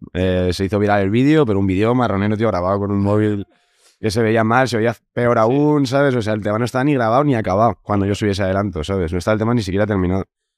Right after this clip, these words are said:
Speaker 1: Y de repente, pues, se, se volvió un poco loco ese vídeo ahí, en, tanto en Twitter, luego lo subí a Instagram y pasó un poco lo mismo y tal. Cuando todavía el TikTok no era la principal plataforma
Speaker 2: Mm.
Speaker 1: de, de viralizarse.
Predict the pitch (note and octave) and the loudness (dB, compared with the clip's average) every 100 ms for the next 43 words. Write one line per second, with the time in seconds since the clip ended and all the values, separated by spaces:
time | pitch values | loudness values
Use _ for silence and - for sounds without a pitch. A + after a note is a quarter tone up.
0 | _ _ A2 A2 G2+ G2+ F#2+ F#2 F2+ F2 | _ _ -2 0 2 0 0 0 2 2
1 | F2+ F#2+ G2 G2+ G2 - G2+ F2+ G2 G#2 | 2 0 -2 -4 -6 -6 -2 0 0 0
2 | G2 G2+ G#2+ F2 F2 G#2 F#2 F2+ F2+ E2+ | 0 2 0 0 0 0 0 0 -2 -2
3 | E2 E2+ E2+ E2+ E2 G#2+ G2+ G2 G2+ F#2+ | -4 -2 -2 -2 -2 0 0 0 -2 -2
4 | F#2 F#2+ F#2 F2+ E2+ F2 F2+ F2 F2 G2 | -2 -2 -2 -2 -2 -4 -2 -2 -2 0
5 | F2 F#2+ - - _ _ _ - F#2+ F#2 | 0 -2 -4 -14 _ _ _ -4 -2 0
6 | F2+ G2 F#2 F2+ D2 F#2 F2+ F2+ F2+ F2 | 0 0 -2 -4 -2 0 0 0 0 0
7 | E2+ F2 E2+ E2 F2 F2 E2+ E2+ F#2+ - | 0 0 0 0 -2 -4 -4 -6 -8 -8
8 | F2+ F2 E2+ E2 E2 E2 - _ _ E2+ | -4 -2 -2 -2 -4 -8 -12 _ _ _
9 | _ _ - E2+ F2 E2+ E2 F#2 - | _ _ -6 -2 0 0 0 -2 -2